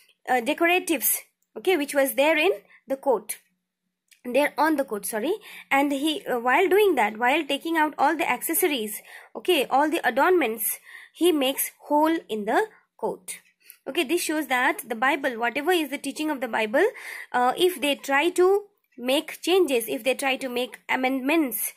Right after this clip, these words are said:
then it is going to ruin the core essence of Bible itself. Okay, now this represents difference between their religious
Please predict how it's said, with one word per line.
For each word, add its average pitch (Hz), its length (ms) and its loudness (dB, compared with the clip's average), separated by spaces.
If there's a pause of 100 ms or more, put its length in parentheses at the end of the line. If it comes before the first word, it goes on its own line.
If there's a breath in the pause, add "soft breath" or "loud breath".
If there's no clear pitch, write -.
(340 loud breath)
then 254 560 0
it - 140 -4
is 214 140 -10
going 220 200 -2
to 311 200 -2
ruin 320 500 2 (300)
the 269 340 2 (500)
core 320 340 2 (280)
essence 254 460 -2
of 214 200 -8
Bible 220 540 0
itself. 208 420 -8 (180)
Okay, 392 200 -4 (500 loud breath)
now 302 120 2
this 403 240 2
represents 285 500 0
difference 359 380 2
between 294 420 -2 (400 loud breath)
their 262 300 2
religious 349 580 4